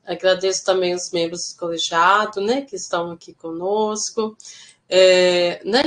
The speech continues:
e todos vocês, né, a Rebeca, as meninas do, do pedeg, a professora Bruna também é do N D E, é, e agradeço e vou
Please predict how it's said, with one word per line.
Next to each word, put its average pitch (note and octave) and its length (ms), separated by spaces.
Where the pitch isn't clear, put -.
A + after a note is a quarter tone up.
e C#4+ 60
todos B3+ 400
vocês, A3 840
né, A#3+ 300
a F#3 180
Rebeca, F#3+ 720
as F#3+ 160
meninas F3+ 380
do, E3+ 320
do - 120
pedeg, G3 840
a F3 100
professora F3 600
Bruna F#3+ 480
também F3 440
é D#3+ 60
do E3 120
N E3 180
D D#3+ 140
E, F3 480
é, F3+ 560
e A3 100
agradeço A3+ 760
e A#3+ 40
vou A#3+ 280